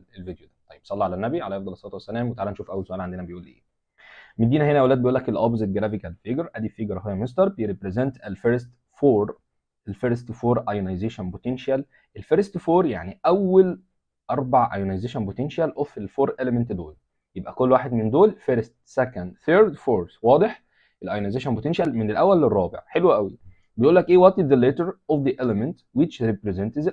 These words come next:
aluminum؟ طيب هنا التركة فين؟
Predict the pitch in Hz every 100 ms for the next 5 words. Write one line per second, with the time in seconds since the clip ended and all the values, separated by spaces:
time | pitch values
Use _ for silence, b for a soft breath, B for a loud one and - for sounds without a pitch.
0 | - 240 233 190 196 214 _ _ _ 98
1 | 101 - 147 190 185 - 160 - 151 151
2 | 143 143